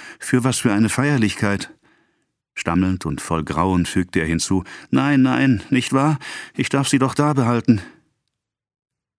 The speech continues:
Um seine Haltung zu bewahren, nahm Homais die Wasserflasche vom Tisch und begoss die Geranien. „Oh, ich danke Ihnen“, sagte Charles,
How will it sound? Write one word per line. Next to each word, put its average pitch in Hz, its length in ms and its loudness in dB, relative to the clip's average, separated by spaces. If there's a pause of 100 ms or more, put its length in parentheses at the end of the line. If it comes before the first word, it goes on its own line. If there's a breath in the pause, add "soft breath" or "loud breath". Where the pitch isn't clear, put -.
Um 101 140 2
seine 98 240 0
Haltung 110 280 -2
zu 104 140 -6
bewahren, 104 560 2
nahm 98 220 2
Homais 85 340 0
die 85 140 0
Wasserflasche 78 640 -4
vom 71 220 -4
Tisch - 280 -2
und 73 240 -6
begoss 69 400 -4
die 73 80 -4
Geranien. 73 500 -2 (800 loud breath)
„Oh, 104 360 2
ich - 220 -4
danke 104 320 2
Ihnen“, 90 360 4 (100)
sagte - 360 -6
Charles, 87 360 -2